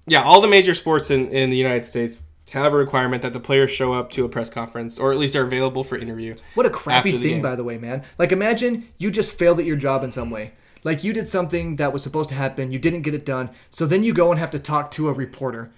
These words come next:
Speaker 2: And the reporter asks you questions like, "You just failed at your job. How do you feel?" I, it'd be hard for me to keep my responses, like,
Speaker 1: Sh-
Speaker 2: professional and stuff, right?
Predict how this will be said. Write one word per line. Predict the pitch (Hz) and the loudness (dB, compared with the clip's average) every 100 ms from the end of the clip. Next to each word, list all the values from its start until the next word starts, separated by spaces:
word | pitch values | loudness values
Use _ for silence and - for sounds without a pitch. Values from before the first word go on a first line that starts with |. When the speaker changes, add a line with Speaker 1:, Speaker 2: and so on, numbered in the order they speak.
| _ - | _ -4
Speaker 2:
And | |
the | 165 | -2
reporter | 151 208 196 | 2 2 2
asks | 180 | -2
you | 160 | -2
questions | 160 156 147 | -4 -4 -4
like, | 143 139 - | -4 -4 -2
"You | 277 | 0
just | 240 - | -2 -6
failed | - 151 131 | -2 0 0
at | 127 | -2
your | 139 | -4
job. | 135 117 107 - _ _ _ _ _ _ - | -4 -6 -8 -14 _ _ _ _ _ _ -8
How | 330 | -2
do | |
you | 185 | -2
feel?" | 143 135 131 196 - _ _ _ _ _ _ _ _ _ _ | -2 -4 -4 -6 -10 _ _ _ _ _ _ _ _ _ _
I, | 127 151 | -4 2
it'd | 202 | 2
be | 311 | 2
hard | 156 147 | 0 -2
for | 139 | -2
me | 151 | -4
to | |
keep | 143 143 | -4 -4
my | 156 | -4
responses, | 226 - 135 123 131 123 - - _ _ _ | -4 -6 -6 -6 -6 -8 -12 -20 _ _ _
like, | 139 127 - _ - _ _ _ _ _ _ - | -8 -8 -10 _ -20 _ _ _ _ _ _ -10
Speaker 1:
Sh- | - | -8
Speaker 2:
professional | - 143 143 - 143 | -6 -2 -2 -2 -4
and | 139 | -4
stuff, | 147 160 139 | -2 -2 0
right? | 131 190 214 | -2 -2 -6